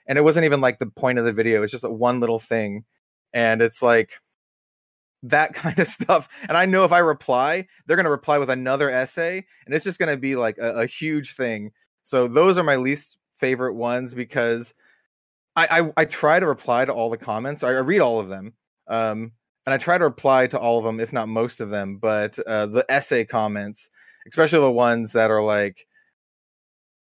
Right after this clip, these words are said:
I, I don't wanna say negative, but they're, like, trying to say, like, "Oh, Flesh and Blood is too expensive," or, you know, what, whatever. Um, and I try to, you know, have a discussion, but that just ends up wasting, like, so, <laughs> so much time.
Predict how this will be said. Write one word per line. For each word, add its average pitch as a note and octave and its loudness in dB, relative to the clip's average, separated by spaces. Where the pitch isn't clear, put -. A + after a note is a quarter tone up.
I, E3 -2
I D#3 0
don't E3 2
wanna F#3+ 2
say D#3+ 2
negative, A#2+ 0
but A2+ -2
they're, A#2+ 2
like, A2+ 0
trying C3 0
to A2 2
say, C3+ 0
like, B2 2
"Oh, B2+ 2
Flesh B2 -4
and A#2 -8
Blood G#2+ -2
is G#2+ -6
too A2 -8
expensive," G2 -8
or, G2 -8
you A#2+ -6
know, G#2+ -4
what, G#2+ -4
whatever. G2 -4
Um, G#2 2
and B2 2
I A#2+ 4
try A#2 2
to, G#2 2
you G#2 -4
know, G2 -6
have G#2+ -2
a G#2 -4
discussion, A2 -2
but G#2 -2
that A2+ 2
just A2+ -8
ends A2+ -2
up G2+ 0
wasting, G2+ -8
like, F#2+ -12
so, - 0
<laughs> - -6
so - 4
much D3+ 2
time. A#2+ 0